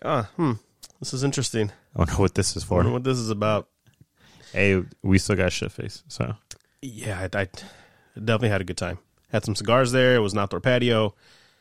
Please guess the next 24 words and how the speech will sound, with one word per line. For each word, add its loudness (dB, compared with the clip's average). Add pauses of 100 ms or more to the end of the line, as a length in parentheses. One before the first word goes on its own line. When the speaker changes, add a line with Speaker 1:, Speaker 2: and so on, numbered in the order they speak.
(520)
Speaker 1:
Lots 2
of -6
drinks. -2 (540)
I 2 (640)
really -2
almost -6 (680)
don't 0
remember. -4 (640)
Good, -4
some -2
good 0
chunks 0
of 0
it. 0 (260)
Speaker 2:
Yeah, 2
I 6
would 2
say, 2
like, -2
from 0
second -4
half -2
of -4
the, -2